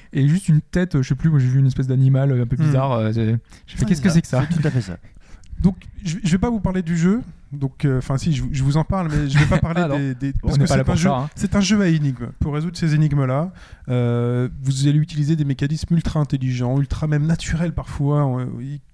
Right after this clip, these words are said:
Speaker 2: vous allez peut-être prendre du temps pour trouver la solution, ou parfois vous allez les trouver tout de suite, parfois vous allez avoir de la chance. Euh, et en, en fait, ce qui reste de ce jeu, vraiment, moi, ce qui me reste après avoir joué à ce jeu, c'est un ressenti.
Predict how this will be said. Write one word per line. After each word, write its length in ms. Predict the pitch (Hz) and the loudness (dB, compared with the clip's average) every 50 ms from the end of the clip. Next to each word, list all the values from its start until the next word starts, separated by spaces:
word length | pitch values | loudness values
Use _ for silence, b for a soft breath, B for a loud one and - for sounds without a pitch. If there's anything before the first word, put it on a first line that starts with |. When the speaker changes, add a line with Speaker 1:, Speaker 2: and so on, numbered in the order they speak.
| - - 147 139 | -20 -16 -6 -2
Speaker 2:
vous 100 | 143 175 | -2 -2
allez 80 | 175 | 0
peut-être 220 | 170 - 190 - - | -2 -4 -8 -4 -4
prendre 240 | - - 175 170 | -4 -2 -2 -2
du 160 | 156 156 170 175 | -2 -4 -4 -2
temps 180 | - 170 185 | -2 -2 -2
pour 160 | - - - | -2 -6 -8
trouver 260 | - - - 139 135 135 | -6 -4 -2 0 0 0
la 100 | 135 131 | -2 -2
solution, 560 | - 147 135 143 - - 147 151 170 175 175 | -2 -2 -2 -2 -2 0 0 0 2 2 0
ou 40 | 160 | 0
parfois 300 | - - - - 143 135 | -2 -4 -6 -6 -6 -4
vous 120 | 123 117 | -4 -4
allez 100 | 117 117 | -4 -4
les 60 | 120 | -4
trouver 200 | - - 127 120 | -4 -4 -4 -4
tout 100 | - 135 | -4 -6
de 60 | 127 | -6
suite, 220 | - - 139 156 - | -4 -2 -2 -2 -2
parfois 200 | - - - 139 | -4 -6 -4 -4
vous 120 | 131 117 123 | -4 -2 -4
allez 100 | 117 117 | -4 -2
avoir 220 | 113 117 113 107 | -4 -4 -2 -4
de 80 | 117 120 | -4 -4
la 100 | 120 110 | -6 -6
chance. 320 | - - 151 156 - - B B B B B B B B B B B B B B B B - | -8 -8 -8 -8 -10 -12 B B B B B B B B B B B B B B B B -2
Euh, 600 | 131 131 131 131 131 131 127 127 131 131 131 131 131 135 B B B B B B B B B _ _ _ _ | 0 2 2 2 2 2 2 2 2 2 0 0 -2 -6 B B B B B B B B B _ _ _ _
et 300 | - 156 165 170 175 185 190 190 196 - - | 0 0 2 2 0 -2 -6 -12 -16 -8 -4
en, 140 | 170 170 - | -2 -2 0
en 100 | 175 185 | 2 0
fait, 180 | - - 226 - | 2 2 0 -2
ce 60 | - - | -4 -4
qui 140 | - - | -2 0
reste 380 | 151 190 220 - - - - - - | 0 0 0 -2 -6 -10 -12 -8 -2
de 120 | 139 135 | -2 -2
ce 140 | - - 139 | 0 0 0
jeu, 220 | 131 135 180 233 - | 2 2 0 0 -2
vraiment, 280 | 160 135 131 139 175 196 | -2 -2 -2 0 0 0
moi, 120 | 170 143 | 0 0
ce 80 | 127 - | -2 -4
qui 160 | - - 135 | -6 -6 -4
me 100 | 123 123 | -2 0
reste 280 | 123 143 196 - - 147 | 0 0 -2 -2 -2 -4
après 220 | 127 - - 131 | -4 -4 -4 -4
avoir 160 | 123 120 113 | -2 -2 0
joué 180 | 123 135 156 147 | 0 2 2 0
à 40 | 131 | 0
ce 180 | - - 131 | -2 -2 0
jeu, 100 | 123 170 | 0 0
c'est 140 | 196 - - | 0 0 0
un 60 | 120 | 0
ressenti. 800 | 120 117 127 156 160 - 160 151 - - - - - - - - | 0 2 2 2 2 0 -2 -6 -6 -8 -12 -12 -12 -14 -16 -18